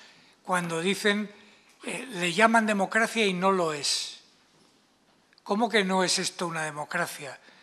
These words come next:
Aquí estamos hablando, aquí hablamos libremente, nos comunicamos libremente y esto es una democracia con muchísimos defectos, que esa es otra cuestión, que hay que criticar y que en general los de Podemos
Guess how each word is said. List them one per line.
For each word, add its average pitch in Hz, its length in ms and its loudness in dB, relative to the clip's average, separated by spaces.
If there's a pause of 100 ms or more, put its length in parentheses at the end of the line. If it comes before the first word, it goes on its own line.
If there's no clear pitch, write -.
(160)
Aquí 160 200 -10
estamos 196 380 -2
hablando, 190 580 -2 (360)
aquí - 260 -2
hablamos 208 480 4
libremente, 214 840 2 (300)
nos 196 260 4
comunicamos 185 760 4
libremente 196 640 2 (300)
y 180 200 4
esto 220 240 4
es - 160 0
una 202 160 2
democracia 185 560 0 (400)
con 214 240 8
muchísimos 233 680 4
defectos, - 720 -4 (260)
que 190 120 -2
esa 220 180 6
es - 100 2
otra 175 240 -2
cuestión, 190 420 -6 (480)
que 185 100 2
hay 180 100 6
que 185 180 2
criticar 247 540 6
y 226 100 0
que 262 220 0
en 196 100 -4
general 165 460 -2
los 220 160 -2
de 180 80 -2
Podemos 180 520 -6